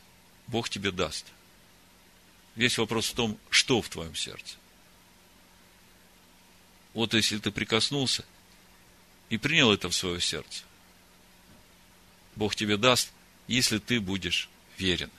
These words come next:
если ты не усомнишься, если ты никакую другую мысль в свой разум не допустишь. Так это работает. Это так работает.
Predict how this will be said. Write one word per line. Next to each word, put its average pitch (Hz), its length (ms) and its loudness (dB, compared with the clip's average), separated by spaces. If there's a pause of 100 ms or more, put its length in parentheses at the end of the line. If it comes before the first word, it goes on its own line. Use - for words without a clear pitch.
если 107 320 2
ты 139 240 2
не 123 120 2
усомнишься, 107 720 0 (400)
если 120 260 4
ты 143 140 2
никакую 151 440 4
другую 165 380 6
мысль 180 360 6
в 110 40 2
свой 143 240 6
разум 113 340 8
не 143 140 6
допустишь. - 640 0 (2500)
Так - 180 -2
это 107 160 2
работает. 110 500 -2 (1400)
Это 120 320 8
так - 260 2
работает. 123 560 0